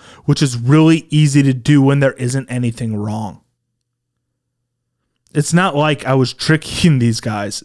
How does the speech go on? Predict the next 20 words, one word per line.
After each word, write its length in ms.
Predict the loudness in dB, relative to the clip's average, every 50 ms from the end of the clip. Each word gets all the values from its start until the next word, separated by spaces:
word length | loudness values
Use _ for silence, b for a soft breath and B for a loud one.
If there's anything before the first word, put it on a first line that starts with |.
| -4
This 180 | -4 -2 -2 -2
is 120 | -2 -2
their 180 | 0 0 0 -2
job. 520 | -2 -4 -2 -2 -2 -2 -4 -8 -12 _ _ _ _ _ _ _ _ _ _ _ _ _ _ _ _ _ _ _ _ _ _ _ _ _ _ _ _ _ _ _ _ _ _ _ _ _ _ _ _ _ _ _ _ _ _ _ _ -4
And 280 | -2 0 0 2 2 2
really, 240 | 4 4 4 2 2
the 120 | 0 0
lady 280 | 0 2 2 2 2 2
that 120 | 0 0
lives, 360 | 0 0 0 0 0 -4 -8 _ -6
lives 300 | -2 0 0 0 0 -2
beneath 360 | -4 -2 0 0 -2 -2 -2
me 140 | -4 -6 -6
just 300 | -4 -2 -2 -2 0 0
doesn't 320 | 0 0 0 0 -2 -2
know 160 | 0 2 2
what 140 | 2 0 0
it 100 | -4 -6
sounds 340 | -6 -4 -2 0 0 -2 -2
like 300 | -2 -4 -4 -6 -8 -12